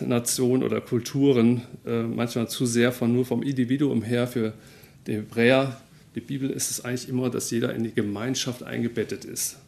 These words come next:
Und hier, deswegen finde ich noch wichtig, dieses Bild von dieser Stadt, die Gott vorbereitet hat, die ja am Ende der Zeit, so heißt es dann, das ist eine andere Stelle in Offenbarung einundzwanzig, wird diese Stadt vom Himmel kommen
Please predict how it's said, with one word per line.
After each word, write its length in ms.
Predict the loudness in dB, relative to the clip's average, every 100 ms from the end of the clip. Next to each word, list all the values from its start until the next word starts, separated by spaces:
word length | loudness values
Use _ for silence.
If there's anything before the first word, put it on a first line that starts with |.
| -20 -20 -20 -20 -20 -20 -20 -8
Und 180 | -4 0
hier, 280 | 6 6 6
deswegen 380 | 2 2 2 2
finde 160 | 0
ich 80 | 0
noch 180 | -4 -4
wichtig, 280 | -4 -4 -2
dieses 300 | -2 -2 2
Bild 280 | 2 2
von 180 | 0 -4
dieser 220 | -2 -4
Stadt, 560 | -4 -2 -2 -2 -4 -6 -16 -20 -20 -20 -16
die 60 | -8
Gott 480 | -6 -4 -4 -4 -10 -20 -20 -20 -16
vorbereitet 800 | -12 -4 -2 -2 -2 -2 -4 -4
hat, 160 | -4
die 80 | -2
ja 140 | -4 -4
am 100 | -6
Ende 240 | -4 -4 -2
der 180 | -2
Zeit, 560 | 0 0 0 0 -4 -14 -20 -18
so 160 | -10 -4
heißt 240 | -2 -2
es 80 | -2
dann, 260 | 0 0 -2 -14
das 100 | -12
ist 60 |
eine 80 | -4
andere 200 | -2 0
Stelle 220 | 2 2
in 60 | 2
Offenbarung 520 | 0 0 0 0 -2
einundzwanzig, 760 | 0 0 -2 -4 -2 -2 -4 -10 -20 -20 -20 -8 2
wird 200 | 4 4
diese 220 | 0 0
Stadt 340 | 0 -2 -4
vom 160 | -4 -4
Himmel 260 | 0 -2
kommen 540 | -2 -4 -2 0 0